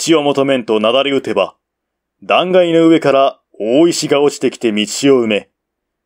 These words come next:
渓流を渡ってよけんとすれば、彼方の沢や森林から雨のごとく矢が飛んできた。曹操の軍は、ここに大敗を遂げた。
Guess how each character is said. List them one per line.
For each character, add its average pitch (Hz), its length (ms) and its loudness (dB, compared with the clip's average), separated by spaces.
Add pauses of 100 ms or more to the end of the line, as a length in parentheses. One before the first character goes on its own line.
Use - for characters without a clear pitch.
(520)
渓 131 340 -4
流 135 200 0
を 131 200 4
渡 117 200 0
っ - 80 -12
て 120 340 0
よ 113 220 -2
け 165 160 0
ん 156 100 -6
と 123 100 0
す 117 160 -4
れ 110 100 0
ば、 92 220 -6 (840)
彼 190 260 -2
方 165 120 0
の 156 100 -2
沢 147 340 -2
や 139 300 0 (320)
森 120 200 -2
林 139 220 -4
か 117 120 0
ら 117 260 -2 (560)
雨 120 320 -2
の 131 160 0
ご 120 100 0
と 117 100 -10
く 104 120 -8
矢 110 180 2
が 135 140 -2
飛 - 180 -10
ん 110 60 -8
で 110 100 0
き - 100 -8
た。 - 220 -14 (1600)
曹 147 420 -2
操 117 260 0
の 113 140 0
軍 113 240 0
は、 87 240 -2 (480)
こ - 180 -18
こ 143 140 -2
に 165 160 -2
大 156 260 -2
敗 147 300 0
を 127 60 4
遂 127 160 -4
げ 110 100 -2
た。 87 220 -8